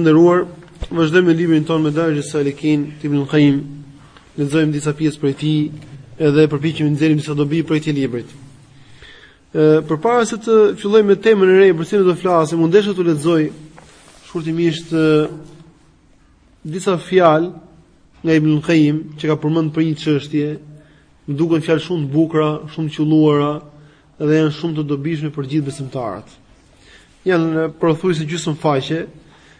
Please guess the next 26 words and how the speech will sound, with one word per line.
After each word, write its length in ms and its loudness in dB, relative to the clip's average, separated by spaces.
edhe 300 0
me, 140 0
me 260 -4
thënë 200 -2
drejtë, 220 2
mua 180 0
ka 100 -2
bërë 180 -2
shumë 200 -6
përshtypje 360 -4
për 140 0
veten 240 2
time. 240 0
Për 140 -2
këtë 120 2
arsye, 540 2
thashë 340 -2
t'u 140 -2
lexoj 400 2
e 80 -4
t'i 140 -2
dëgjojmë 320 2
të 80 -6
përfitojmë 340 -2
prej 140 2
tyre. 260 0